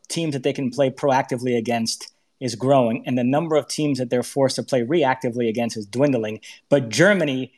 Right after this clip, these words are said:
is still on that line of forcing them to play reactively. And even though the first half was better than the second half, and we'll get into it, even the first half was me-,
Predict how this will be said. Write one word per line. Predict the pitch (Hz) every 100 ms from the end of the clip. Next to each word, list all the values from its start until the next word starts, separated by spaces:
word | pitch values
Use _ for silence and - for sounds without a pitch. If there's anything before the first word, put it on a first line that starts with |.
| _
is | - 131
still | - 175 175
on | 165 143
that | 143 139 -
line | 147 135 131 123 135 -
of | 123 113
forcing | - 143 135 131
them | 127
to | 123
play | 113 135 117
reactively. | 123 123 113 120 101 110 107 - - -
And | - 131 127 120 - -
even | 208 254 262
though | 220 202
the | 180
first | 147 175 160 -
half | 160 147
was | 139
better | 117 147
than | 135 127
the |
second | - 156 131
half, | 120 113
and | 131
we'll | 131
get | 131
into | 135 139 123
it, | 120 - - - _
even | 240 277 269
the | 190
first | - 185 175
half | 151 143
was | 147 123
me-, | 135 135